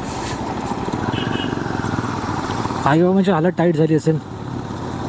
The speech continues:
बॅग्स, कारण का तिकडे त्यांना रिक्षा भेटले खरी, अजूनपर्यंत कॉल नाही आला त्यांचा.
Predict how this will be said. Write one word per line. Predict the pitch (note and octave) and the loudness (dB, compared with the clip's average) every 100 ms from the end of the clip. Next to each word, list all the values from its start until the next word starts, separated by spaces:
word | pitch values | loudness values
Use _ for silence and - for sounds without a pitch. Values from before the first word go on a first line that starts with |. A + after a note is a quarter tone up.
| - | 0
बॅग्स, | C3 D3 C#3 | 2 2 2
कारण | C#3+ D3+ D3+ | 2 2 4
का | D#3+ | 2
तिकडे | C#3+ E3+ F3 | 4 4 4
त्यांना | - - - - - - - - - - D#3 E3 | 0 -6 -8 -8 -6 -6 -4 -4 -4 2 4 4
रिक्षा | - G3+ | 2 2
भेटले | D3 C#3+ G3 | 4 4 4
खरी, | F#3+ E3+ F3 - - - C3+ | 4 4 2 -2 -10 -6 -2
अजूनपर्यंत | C3+ E3 F3 F#3 - | 2 4 4 4 2
कॉल | D#3+ F#3+ | 4 4
नाही | G#3 G3 | 4 4
आला | E3+ | 4
त्यांचा. | D3+ C#3 | 2 2